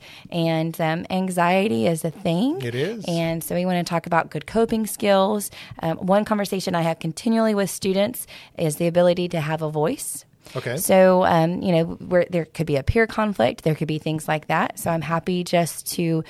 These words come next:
Speaker 1: to listen and be an ear. And, um, I think that's something that we can do very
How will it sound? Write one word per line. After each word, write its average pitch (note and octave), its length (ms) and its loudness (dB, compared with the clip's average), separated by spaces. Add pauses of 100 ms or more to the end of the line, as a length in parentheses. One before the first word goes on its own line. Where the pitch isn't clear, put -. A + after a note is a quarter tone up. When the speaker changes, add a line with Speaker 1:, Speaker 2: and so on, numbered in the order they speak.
(200)
Speaker 1:
to G3+ 120 4
listen G#3 540 2
and F3 200 -4
be E3 140 -2
an E3 180 0
ear. G3+ 380 2 (340)
And, E3 400 0
um, D#3+ 320 -2
I D#3+ 60 -4
think F3 160 -4
that's E3+ 120 -6
something F3 220 -2
that E3+ 140 2
we E3+ 80 -2
can F3 140 -4
do E3+ 100 -4
very D#3 360 -4